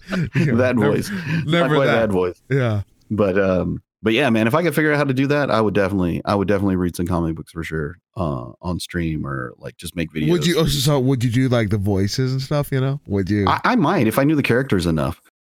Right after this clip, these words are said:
Speaker 2: That one would be kinda hard to do though. If you, if you do, like, um, Injustice, because there's so many different characters, it would be really hard to cover all the different voices, but, and make it sound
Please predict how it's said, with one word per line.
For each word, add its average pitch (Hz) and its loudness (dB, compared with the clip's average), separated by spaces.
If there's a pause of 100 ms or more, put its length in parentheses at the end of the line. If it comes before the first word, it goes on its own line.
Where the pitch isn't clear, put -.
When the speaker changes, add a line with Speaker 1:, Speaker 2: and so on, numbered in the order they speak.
(260)
Speaker 2:
That 117 2
one 165 4
would 143 2
be 135 2
kinda 127 2
hard 117 2
to 107 0
do 107 2
though. 80 0
If - -6
you, 104 0
if 98 -4
you 104 0
do, 117 0
like, 107 0
um, 87 -2 (200)
Injustice, 101 0
because 104 0
there's 98 0
so 98 2
many 98 2
different 101 -2
characters, 110 -2
it 80 0
would 90 -2
be 87 -2
really 85 -2
hard 85 -2
to - -6
cover 80 -4
all 65 -2
the 64 -8
different 64 -14
voices, 67 -14
but, 73 -4 (520)
and 90 0
make 98 0
it - -6
sound 67 -4